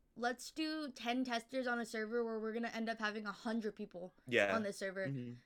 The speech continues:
Speaker 1: So I agree with you that you can literally get as many testers as you want. Like, content creators will openly, willingly be, like, testers as
Speaker 2: Yeah.
Speaker 1: long as, like, sometimes if they can create content from it, like, after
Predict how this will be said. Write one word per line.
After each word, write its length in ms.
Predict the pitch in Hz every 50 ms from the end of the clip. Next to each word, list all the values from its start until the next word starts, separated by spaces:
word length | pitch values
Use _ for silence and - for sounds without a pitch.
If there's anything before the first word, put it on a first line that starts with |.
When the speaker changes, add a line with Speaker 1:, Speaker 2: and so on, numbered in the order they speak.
| _ _ _ _ -
Speaker 1:
So 300 | - - - 269 247 233 -
I 140 | - 247 269
agree 200 | 254 214 220 220
with 180 | 214 214 202 208
you 80 | 202 185
that 220 | 202 196 190 - -
you 200 | 220 220 247 262
can 220 | 269 359 277 247
literally 320 | 233 214 214 226 240 233 214
get 180 | 190 196 196 208
as 160 | 220 190 180
many 300 | 202 202 202 202 220 233
testers 340 | 220 214 208 - 226 214 208
as 120 | 202 196
you 100 | 208 190
want. 280 | 185 190 196 214 262 - - 277 -
Like, 220 | 269 269 233 - - - - - - _ _ _ _ _
content 400 | - 226 254 269 302 294 392 330
creators 320 | - 381 381 370 381 349 302
will 380 | 302 254 233 214 202 196 202 - _ _ -
openly, 480 | 247 262 285 - 330 294 302 294 269
willingly 600 | 220 196 208 208 220 233 247 254 254 254 254 247
be, 260 | 220 190 214 214 226 226
like, 200 | 214 202 196 -
testers 600 | - - 190 - - 247 262 294 320 339 311 - - - - - - _ _ _ -
as 100 | 262 247
Speaker 2:
Yeah. 120 | 220 208
Speaker 1:
long 380 | 220 196 214 240 262 269 277 285
as, 180 | 277 262 220
like, 300 | 233 226 208 214 - - - -
sometimes 680 | - - - - 185 202 247 247 247 233 214 208 214 214
if 100 | 214 202
they 120 | - 220 202
can 260 | - - 226 214 208
create 380 | - - - 220 208 208 208 -
content 500 | - 190 190 208 226 220 220 196 - -
from 200 | - 202 190 190
it, 80 | 190 190
like, 180 | 196 190 - - -
after 500 | - 185 196 - - - 208 196 196